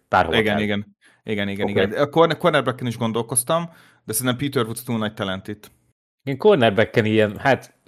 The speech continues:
Speaker 1: darabra megvannak. És egy kicsit attól tartok, hogy ezek a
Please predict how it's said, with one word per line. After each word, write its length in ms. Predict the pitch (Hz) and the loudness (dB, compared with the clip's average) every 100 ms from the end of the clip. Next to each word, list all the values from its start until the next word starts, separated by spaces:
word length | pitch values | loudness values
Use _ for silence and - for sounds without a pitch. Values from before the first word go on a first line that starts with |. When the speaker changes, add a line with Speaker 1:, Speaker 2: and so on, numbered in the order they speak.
| - - _ - | -20 -20 _ -10
Speaker 1:
darabra 420 | 104 147 104 101 | 4 6 6 6
megvannak. 680 | 95 87 85 87 78 71 - _ _ _ _ | 4 4 0 -4 -6 -12 -18 _ _ _ _
És 240 | 101 104 123 | -12 -8 -8
egy 120 | 117 | -6
kicsit 300 | 123 123 104 | -6 -4 -2
attól 300 | 98 - 90 | -2 -2 -2
tartok, 340 | 95 87 92 | -2 -4 -6
hogy 140 | 95 92 | -4 -4
ezek 220 | 87 - | -4 -2
a 260 | 92 92 | -2 -4